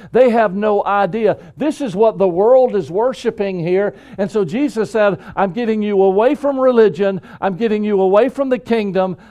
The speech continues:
I'm getting you away from all that. That's not, that may be your plan, but it's not my purpose. My purpose is bigger than yours." And so you may be crying for a kingdom, but I'm establishing a church. I want you to go into all the world.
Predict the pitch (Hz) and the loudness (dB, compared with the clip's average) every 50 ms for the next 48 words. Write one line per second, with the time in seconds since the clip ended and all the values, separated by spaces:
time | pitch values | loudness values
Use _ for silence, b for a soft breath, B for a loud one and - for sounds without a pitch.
0 | B B 180 196 170 226 233 226 220 214 214 220 214 202 196 185 190 214 247 254 | B B -6 -4 -2 -2 -2 0 0 -2 -2 0 0 2 2 2 2 2 0 0
1 | - 247 247 233 233 233 240 240 220 220 196 190 185 185 180 B B B - 139 | -2 -4 -4 -2 0 0 0 0 0 0 0 0 0 -2 -4 B B B -4 -2
2 | 208 220 247 233 - - 196 233 240 262 277 269 262 - B B 165 B 196 220 | 0 0 0 -2 -6 -8 -6 -2 0 0 0 0 -2 -6 B B -6 B 0 2
3 | 269 269 247 247 240 220 180 226 220 202 190 226 254 254 247 - 240 240 247 254 | 2 2 0 0 0 0 -2 -4 -4 -4 -2 -2 -2 -2 -2 -2 -2 -2 0 0
4 | 254 254 247 202 208 185 180 165 - - 190 220 233 220 185 214 214 220 220 214 | -2 -2 -2 -2 -4 -4 -4 -6 -8 -6 -4 -4 -4 -4 -4 -4 -4 -4 -4 -4
5 | 196 214 214 202 208 196 185 - B B B B B 156 202 240 254 - 226 233 | -4 -4 -4 -4 -4 -6 -8 -8 B B B B B -4 -2 -2 -2 0 0 -2
6 | 233 233 214 202 - 202 190 151 139 143 220 220 180 214 208 170 196 190 190 196 | -2 -2 -4 -6 -6 -8 -10 -8 -2 0 0 0 2 0 -2 -2 -2 -4 -2 -2
7 | 202 208 202 202 214 208 - - B B B B B - 185 185 143 214 208 180 | -2 0 0 0 0 -2 -4 -6 B B B B B -8 -8 -4 -2 -2 -2 0
8 | 170 262 320 294 269 247 233 190 175 226 202 - - 214 233 240 247 247 247 240 | -2 -2 0 2 2 2 2 2 -2 -4 -6 -4 -4 -2 0 0 0 0 -2 -4
9 | 214 156 214 208 196 190 - - 233 269 285 269 233 202 202 190 175 - B B | -6 -4 -2 -2 -2 -2 -2 -2 -2 -2 -2 -2 -2 0 -2 -2 -2 -6 B B
10 | B B - 202 214 233 269 269 247 208 - - 240 220 220 220 202 214 202 214 | B B 0 2 4 4 2 2 0 -2 -4 -2 -2 0 0 0 0 -2 -4 -6
11 | - 208 190 190 180 180 - - 214 202 180 156 - - _ - - - _ _ | -6 -6 -6 -6 -6 -8 -6 -4 -2 -2 -2 -2 -4 -8 _ -20 -20 -20 _ _
12 | _ _ _ _ _ _ _ _ _ _ _ _ _ _ _ _ _ _ _ _ | _ _ _ _ _ _ _ _ _ _ _ _ _ _ _ _ _ _ _ _
13 | _ _ _ _ _ _ _ _ _ _ _ - - 160 180 170 - 156 147 143 | _ _ _ _ _ _ _ _ _ _ _ -14 -12 -10 -10 -10 -12 -12 -12 -10
14 | 127 170 165 160 151 151 147 151 156 156 151 151 147 143 139 135 127 117 117 | -6 -6 -6 -6 -6 -6 -4 -4 -4 -6 -6 -8 -8 -8 -10 -12 -14 -18 -20